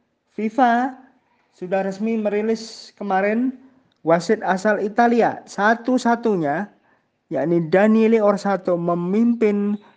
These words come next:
laga pembuka kali ini, dibantu oleh asistennya Ciro Carbone dan Alessandro Gialatini. Keduanya juga dari Italia.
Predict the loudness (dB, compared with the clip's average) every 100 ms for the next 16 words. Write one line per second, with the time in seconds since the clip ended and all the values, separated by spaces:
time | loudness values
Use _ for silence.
0 | -6 2 4 4 2 2 2 2 -2 -6
1 | -4 -4 -2 -4 0 0 2 0 -6 -14
2 | _ _ -6 -2 0 0 0 -4 -10 _
3 | _ _ -2 -2 2 0 2 2 4 4
4 | 4 2 -2 -4 -4 -2 -2 -4 -8 -6
5 | -2 0 2 2 2 2 0 2 0 -2
6 | -2 -2 0 -2 -2 -2 -2 0 0 0
7 | -4 _ _ _ _ _ _ _ _ _
8 | _ _ _ _ _ _ _ 2 6 6
9 | 6 6 2 -2 -2 -2 -6 _ _ _
10 | _ _ -8 -4 -2 -2 0 0 2 0
11 | 0 -2 -4 -4 -8